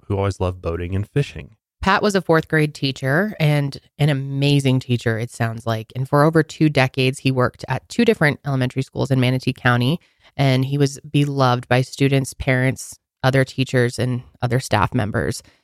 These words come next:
Speaker 2: And he was a seriously hardworking guy, but he was still an easy person to get along with. And you could really just tell that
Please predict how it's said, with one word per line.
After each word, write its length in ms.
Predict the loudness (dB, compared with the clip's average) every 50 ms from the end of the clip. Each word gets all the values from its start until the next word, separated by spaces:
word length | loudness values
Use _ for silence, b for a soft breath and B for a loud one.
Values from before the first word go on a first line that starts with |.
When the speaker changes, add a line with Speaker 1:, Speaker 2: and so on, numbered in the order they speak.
| b b _ _ _ _
Speaker 2:
And 160 | -2 0 2
he 120 | 2 2 4
was 200 | 4 2 2 2
a 120 | -2 -4 -4
seriously 960 | -4 -8 -10 -12 -12 -12 -8 -2 2 4 6 6 4 4 2 0 -2 -2 -2
hardworking 800 | -2 -2 0 0 0 2 0 0 0 0 0 0 -2 -2 -2 -2
guy, 400 | 0 0 -2 0 -2 -2 -4 -6 -8 _ _ _ _ _ _
but 100 | -4 0
he 60 | 2
was 100 | 2 2
still 320 | 2 0 0 0 0 0 -4 _ -6
an 100 | -6 -6
easy 320 | -4 -4 -6 -4 -4 -6 -6
person 440 | -4 -2 -2 -4 -2 -4 -4 -6
to 100 | -4 -6
get 140 | -6 -4 -2
along 340 | -2 0 2 2 2 2 2
with. 180 | 0 -2 -6 -10 -18 _ _ _ _ 2
And 80 | 4
you 80 | 4 4
could 120 | 4 2
really 300 | 2 4 4 6 6 4
just 260 | 4 2 -2 -4 -8
tell 440 | -14 -6 -2 0 2 4 4 4 2
that 420 | 2 2 2 2 0 -2 -6 -14